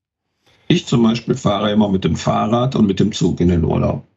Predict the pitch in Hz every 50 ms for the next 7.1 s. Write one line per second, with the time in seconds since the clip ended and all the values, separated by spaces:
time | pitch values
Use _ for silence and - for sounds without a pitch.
0 | _ _ _ _ _ _ _ - - 85 87 92 95 90 87 - - 123 131 -
1 | - 92 - - - - - - - - - - - - - - - - - -
2 | _ _ _ _ _ _ _ _ _ - - 104 107 107 107 - - - _ _
3 | _ - - - - - 110 104 - 110 113 98 101 110 101 - - - 101 101
4 | 92 92 - - - - - - - - - - - - - - - - - _
5 | _ _ _ _ _ - 123 110 95 95 98 92 - 92 - - - 95 98 90
6 | 95 92 - - 82 - - 185 226 226 - - - 87 87 85 - - - -
7 | 190 185